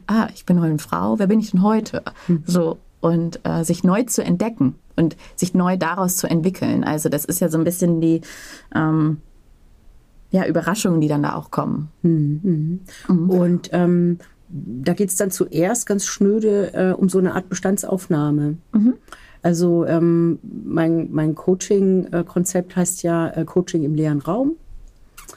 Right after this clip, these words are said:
Speaker 2: Und, ähm, dann fragt man sich immer erst mal, so den leerer Raum, ähm, weil ich im imaginär erstmal so eine, ähm, Situation schaffen will, dass es erstmal um gar nichts geht.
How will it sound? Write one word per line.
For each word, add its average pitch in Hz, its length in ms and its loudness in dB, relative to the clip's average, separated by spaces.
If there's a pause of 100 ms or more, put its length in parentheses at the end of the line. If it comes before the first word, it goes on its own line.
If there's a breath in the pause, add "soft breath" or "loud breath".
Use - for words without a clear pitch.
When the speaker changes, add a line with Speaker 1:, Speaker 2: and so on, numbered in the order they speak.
(460 loud breath)
Speaker 2:
Und, 160 580 -2
ähm, 160 760 0
dann 165 100 -2
fragt - 280 -4
man 180 100 2
sich 165 180 -2
immer 175 140 0
erst - 160 -6
mal, 165 240 0
so 165 140 -2
den 160 320 -2
leerer 160 480 -4
Raum, 180 420 0 (540 loud breath)
ähm, 175 480 2 (120)
weil 170 240 2
ich - 320 -4
im 170 240 0
imaginär 196 640 2
erstmal 185 300 -2
so 170 140 0
eine, 165 420 2
ähm, 160 400 0
Situation 185 580 0
schaffen 202 400 -2
will, 180 300 2 (440 loud breath)
dass 180 220 0
es - 140 -6
erstmal 160 320 -2
um 170 100 0
gar 170 180 0
nichts - 380 -2
geht. 147 420 -2